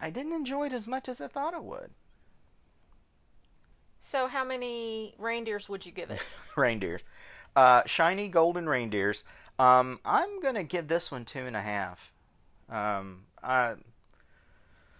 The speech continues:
Speaker 1: it, it, it had, it hit some of the notes, but it missed a lot of them,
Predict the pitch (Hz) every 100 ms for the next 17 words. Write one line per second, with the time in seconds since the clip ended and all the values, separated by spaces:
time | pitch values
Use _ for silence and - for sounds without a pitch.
0 | - _ _ 147 165 170 - 170 202 202
1 | 208 226 247 220 190 220 220 233 233 -
2 | 208 202 208 208 - _ - - 180 175
3 | 180 180 190 196 - - - 147 156 165
4 | 160 - 160 131 151 170 - 170 156 156
5 | 160 156 151 151 156 160